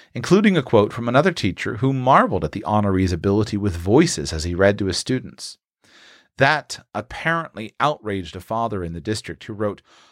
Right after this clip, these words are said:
"I also am disturbed by his apparent taking of class time to read aloud to his students, capturing the voices of the characters and the attention of the students. When did our schools become babysitting centers with story time?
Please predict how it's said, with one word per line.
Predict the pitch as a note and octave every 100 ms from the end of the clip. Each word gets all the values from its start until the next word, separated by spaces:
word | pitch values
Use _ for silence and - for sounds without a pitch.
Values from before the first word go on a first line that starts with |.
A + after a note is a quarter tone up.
| _
"I | - A#3
also | D#3+ D3 - A2+
am | G#2+ G2+
disturbed | G2 - C#3+ C3+ F#2+
by | G#2+
his | G#2 B2
apparent | - - F3 C3
taking | - C#3+ G#2
of | G#2+ -
class | - C#3+ -
time | - A#2+ G#2+
to | G2+
read | B2 D#3+ G3
aloud | D#3+ C#3 C#3+ C3+
to | A#2+
his | G2+
students, | - C#3 A2 E2 - - - - -
capturing | E3+ D#3 - D3+ C#3 - _ -
the | C#3+
voices | C3+ E3 A3 - F3+
of | C#3
the | C#3+
characters | - D3 C3+ - A2+ G#2+
and | A#2
the | B2
attention | B2 C#3 C3+ G#2+
of | G#2
the | A2+
students. | - C#3+ F2 - _ _ _ _
When | B3 D4
did | G#3
our | E3 D3
schools | - E3 D#3 A#2
become | F2 - B2+ G2+
babysitting | B2 B2+ A2 - G#2+ G2+
centers | - G2+ F2+
with | G#2+ F#2+
story | - C3 G#2 F#2
time? | - F#2 D#2